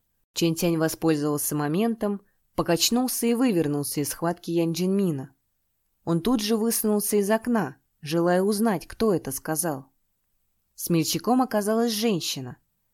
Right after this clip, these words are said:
На вид ей было двадцать или тридцать лет. И пусть она выглядела юной, её мнимая молодость ничего не значила для заклинателя.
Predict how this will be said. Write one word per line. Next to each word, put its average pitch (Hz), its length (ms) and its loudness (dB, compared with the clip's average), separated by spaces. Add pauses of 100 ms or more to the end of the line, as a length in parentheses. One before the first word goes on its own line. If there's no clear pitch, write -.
(140)
На 156 160 0
вид 202 220 -2
ей 214 160 0
было 190 260 4
двадцать 175 540 0
или 165 100 2
тридцать 175 480 -4
лет. 185 380 -4 (840)
И 165 60 -4
пусть 165 320 0
она 156 200 4
выглядела 156 500 4
юной, 226 540 0 (280)
её 180 220 6
мнимая 269 400 6
молодость 233 500 2
ничего 208 300 -2
не 233 160 2
значила 208 520 -2
для 147 160 -2
заклинателя. 151 800 -4